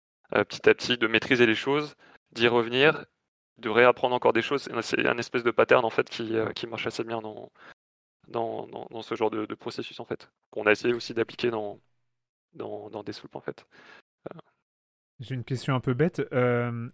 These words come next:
Speaker 2: est-ce que, euh, en interne, quand vous travaillez, est-ce que vous considérez que Deathloop a quatre niveaux ou seize ?
Speaker 1: Bah, je dirais que, euh, c'est vraiment, alors,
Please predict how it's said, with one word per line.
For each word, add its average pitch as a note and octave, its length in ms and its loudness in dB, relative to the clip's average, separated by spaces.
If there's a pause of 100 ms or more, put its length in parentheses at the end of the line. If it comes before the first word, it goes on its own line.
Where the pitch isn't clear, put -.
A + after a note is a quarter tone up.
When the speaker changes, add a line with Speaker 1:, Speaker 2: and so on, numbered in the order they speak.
Speaker 2:
est-ce D3+ 260 -2
que, F3+ 460 4
euh, A#2 500 0
en A#2 240 -4
interne, B2 680 -2 (280)
quand A2 100 -8
vous A2 140 -8
travaillez, C3+ 720 -2
est-ce - 120 -8
que - 100 -10
vous C3 180 -6
considérez D3+ 680 -2
que C3+ 140 -6
Deathloop C3 640 -6
a G#2+ 120 -2
quatre - 540 -2
niveaux C#3 380 -2 (240)
ou D#3+ 120 -10
seize ? G#2 600 -2 (1500)
Speaker 1:
Bah, A#2+ 80 6
je A#2+ 60 0
dirais C3+ 240 8
que, - 160 0
euh, A#2 360 2
c'est A2+ 180 2
vraiment, C3 540 2 (140)
alors, G2+ 220 4